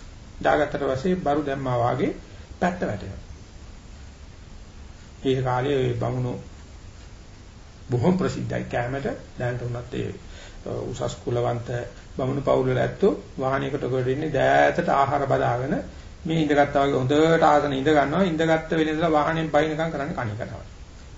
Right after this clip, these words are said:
මහා මහතා. ඉතින් ඒ බමුණු ඉස්සර කාපුවාම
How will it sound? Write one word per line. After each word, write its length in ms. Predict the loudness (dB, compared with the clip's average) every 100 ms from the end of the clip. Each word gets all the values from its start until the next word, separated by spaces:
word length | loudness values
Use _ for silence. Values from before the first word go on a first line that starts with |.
| -16 -18 -18 -18 -10
මහා 240 | -2 2 2
මහතා. 380 | 2 0 -2 -8 -12 -18 -16 -6
ඉතින් 260 | -4 4 6
ඒ 160 | 6 6
බමුණු 340 | 4 4 2
ඉස්සර 280 | 0 0 2
කාපුවාම 680 | 4 4 4 2 2 4